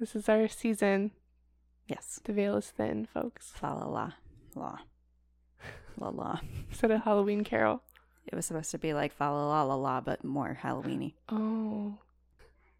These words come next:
Speaker 1: How's your week going?
Speaker 2: Um. Okay, so last night, maybe it's just because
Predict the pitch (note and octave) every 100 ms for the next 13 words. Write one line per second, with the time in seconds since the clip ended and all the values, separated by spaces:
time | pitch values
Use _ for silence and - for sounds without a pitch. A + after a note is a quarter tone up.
0 | _ _ - A#3 G#3 G#3+ G#3 - G#3 G3+
1 | A3 B3 _ _ _ _ _ _ - A#3
2 | B3 B3 B3 - - _ _ _ - -
3 | - - - - _ _ _ _ _ _
4 | _ - _ - A3+ G3 E3+ - G3+ G3+
5 | G3+ B3 - F#3+ E3+ D#3+ - _ _ _
6 | _ _ - G#3 B3+ F#4 D4+ D4 C4 A#3
7 | G3+ F3+